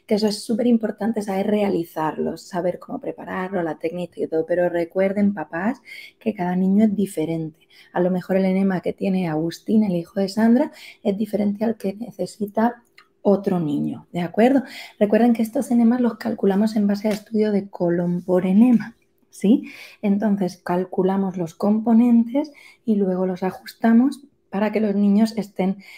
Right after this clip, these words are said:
limpios, así como Agustín. Así que lo que sería perfecto, Sandra, sería revisar el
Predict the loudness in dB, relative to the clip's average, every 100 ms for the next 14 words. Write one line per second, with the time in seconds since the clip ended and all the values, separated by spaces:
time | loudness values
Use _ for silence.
0 | -16 -2 0 0 -2 -6 -6 -8 -6 -6
1 | -2 -4 -4 -6 -6 -4 -8 -6 -2 -2
2 | -2 -20 _ 0 0 0 0 0 -2 0
3 | -2 -2 0 2 4 2 0 0 0 -4
4 | -10 -20 _ -2 -2 2 2 2